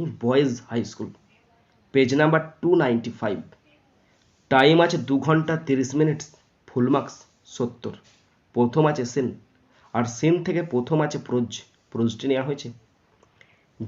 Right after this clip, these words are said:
জেন জিওনো রচিত The Man Who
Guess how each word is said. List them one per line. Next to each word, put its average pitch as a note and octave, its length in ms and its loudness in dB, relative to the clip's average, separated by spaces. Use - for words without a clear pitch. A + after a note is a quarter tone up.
জেন E3+ 180 4
জিওনো D#3+ 360 2
রচিত C3 280 -4
The C3 100 2
Man D3 180 0
Who C3 100 -2